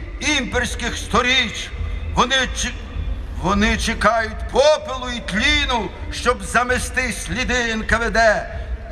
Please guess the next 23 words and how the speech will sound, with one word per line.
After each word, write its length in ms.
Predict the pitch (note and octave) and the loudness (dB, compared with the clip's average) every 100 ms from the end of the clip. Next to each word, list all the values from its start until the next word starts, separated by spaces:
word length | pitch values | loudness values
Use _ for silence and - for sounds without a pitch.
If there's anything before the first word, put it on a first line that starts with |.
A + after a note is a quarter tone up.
| - | 0
А 160 | F3+ F3+ | 2 2
він 260 | D4+ E4+ D#4+ | 2 2 2
горить 720 | F3+ D#4 D#4 D#4+ C#4 - - - - - - - | 4 4 6 4 2 -4 -12 -10 -10 -8 -8 -2
і 60 | |
гріє 520 | C4 G#3+ C#4+ D#4+ D4+ D4 | 0 2 4 4 4 0
Україну, 880 | C#4+ - C#4 D4 D#4+ E4 D4 C4+ - - - - - | -2 2 2 4 4 4 2 -4 -6 -10 -12 -4 2
коли 180 | C4+ C#4+ C#4 | 4 4 2
на 100 | C4+ | 4
неї 440 | C4+ C4+ C4+ B3+ | 4 4 2 0
льодовик 440 | C#4 C4+ D#4 D#4+ C#4 - | 0 2 4 2 0 -6
іде. 420 | C4 C#4 C4+ G#3 D3+ - - - - - | 0 4 4 2 -2 -10 -14 -12 -14 -2
А 100 | F#3+ | 0
він 300 | A#3+ - B3+ | 0 0 2
горить 600 | G#3 D4+ D#4 D#4 C#4+ - - - - | 4 4 6 4 2 -6 -14 -14 -8
і 80 | B3+ | 0
не 140 | C4 | 0
стає 520 | - - C4+ C#4+ D4 A3+ | 0 0 0 2 0 0
золою, 560 | B3+ D4+ D4+ D4 C4+ B3 - - - - - - | -4 2 4 4 2 -4 -8 -12 -12 -12 -12 -8
і 80 | - | -6
не 160 | C#4 D4 | -2 -2
чорніє 600 | B3+ D4+ D4 D4+ D4 C#4+ C#4+ | 2 0 0 0 0 -2 0
мученицька 680 | E4+ - C#4+ C#4+ - C#4 C#4+ | 0 0 -2 -4 -2 0 0
плоть 600 | E3+ C4+ D4+ C#4 - | 0 4 4 4 -6